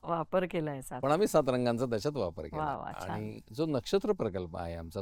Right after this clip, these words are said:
Speaker 2: तो एक प्रीमियम आहे आणि, अ, ज्याच्यामध्ये आपण म्हणतो ना की, कोकणातला चिरेबंदी वाडा,
Speaker 1: हम्म.
Speaker 2: लोकांना चिऱ्याचं खूप अट्रॅक्शन आहे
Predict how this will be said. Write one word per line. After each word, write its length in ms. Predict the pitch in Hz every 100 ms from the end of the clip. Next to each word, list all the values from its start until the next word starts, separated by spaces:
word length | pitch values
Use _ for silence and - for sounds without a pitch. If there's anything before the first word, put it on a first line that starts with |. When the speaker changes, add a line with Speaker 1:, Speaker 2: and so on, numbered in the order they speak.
| 110
Speaker 2:
तो 60 |
एक 100 | 131 -
प्रीमियम 440 | 117 113 139 160
आहे 200 | 139 113 - _ _ _ _ _
आणि, 340 | 98 104 107 104
अ, 320 | 104 101 101 107
ज्याच्यामध्ये 480 | 104 131 123 127 131
आपण 200 | 113 131
म्हणतो 300 | 117 107 117
ना 80 | 98
की, 160 | 107 -
कोकणातला 580 | 98 87 104 107 - 120
चिरेबंदी 580 | - 107 110 117 117 113
वाडा, 260 | 90 76
Speaker 1:
हम्म. 600 | 71 - 208 196 180 170
Speaker 2:
लोकांना 380 | 92 90 101 107
चिऱ्याचं 460 | 110 98 95 104 135
खूप 180 | 135 110
अट्रॅक्शन 500 | 85 80 - 85
आहे 80 | 78